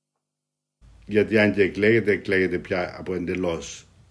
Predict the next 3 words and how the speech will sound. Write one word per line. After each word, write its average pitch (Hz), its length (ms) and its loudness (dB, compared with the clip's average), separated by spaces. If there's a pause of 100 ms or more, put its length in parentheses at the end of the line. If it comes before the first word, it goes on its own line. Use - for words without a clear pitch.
(160)
ελεγχόμενες 87 720 -6
εκλογές. 85 560 -8 (1040)
Ε, 117 340 2